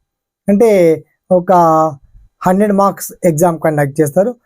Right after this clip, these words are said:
ఫ్రెషర్స్ అభ్యర్థులకు ఇంటర్మీడియట్ విద్యా అర్హత మాత్రం మినిమం ఉండాలని చెప్పేసి ఒక, ఆ, కండిషన్స్ అయితే పెట్టారు. అలానే పీజీ హోల్డర్స్ కూడా అప్లై చేసుకోవచ్చు,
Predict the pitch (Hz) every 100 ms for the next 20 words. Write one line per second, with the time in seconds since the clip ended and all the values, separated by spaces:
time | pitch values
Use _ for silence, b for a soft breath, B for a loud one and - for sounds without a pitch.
0 | _ _ 185 190 185 214 196 160 160 170
1 | 180 254 196 180 202 190 180 156 147 185
2 | 190 - 160 160 175 170 165 156 151 220
3 | 156 147 _ _ - 175 202 190 175 -
4 | 175 175 175 165 156 147 160 165 160 160
5 | 151 147 - _ _ - 151 170 175 180
6 | 190 151 170 151 151 139 180 226 247 b
7 | b - 190 190 175 - 185 185 196 185
8 | 185 165 196 180 165 180 170 175 - 196
9 | 185